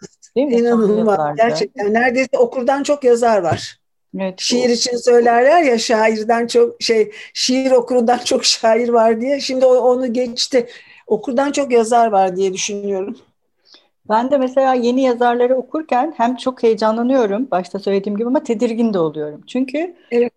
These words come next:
Speaker 1: o kadar çok birbirine benzeyen şeyler yazıyorlar ki bazen kafam karışıyor. Ben diyorum bunu okumuştum ya da buradaki şey başka bir şeye benziyor. Sanırım bu yazar enflasyonu buna da sebep oluyor.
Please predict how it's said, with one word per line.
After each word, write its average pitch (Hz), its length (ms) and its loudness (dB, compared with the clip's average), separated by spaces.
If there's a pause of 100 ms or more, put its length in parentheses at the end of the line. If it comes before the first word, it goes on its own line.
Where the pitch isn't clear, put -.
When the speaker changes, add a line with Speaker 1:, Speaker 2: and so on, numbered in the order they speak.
Speaker 1:
o 202 80 -2
kadar 277 380 4
çok 285 220 -4
birbirine 240 440 0
benzeyen 233 380 0
şeyler 233 380 2
yazıyorlar 269 640 2
ki 233 120 -4
bazen 247 360 2
kafam 269 360 -2
karışıyor. 170 580 -4
Ben 220 220 -4
diyorum 226 240 0
bunu 220 120 -4
okumuştum 208 720 -6
ya 190 140 -2
da 202 160 -4
buradaki 208 360 -4
şey 226 200 0
başka 185 320 -2
bir 220 60 -8
şeye 190 260 0
benziyor. 180 760 -4
Sanırım 262 360 0
bu 247 80 -8
yazar 233 300 4
enflasyonu 240 640 0
buna 226 220 2
da 220 80 2
sebep 170 380 -2
oluyor. - 400 -8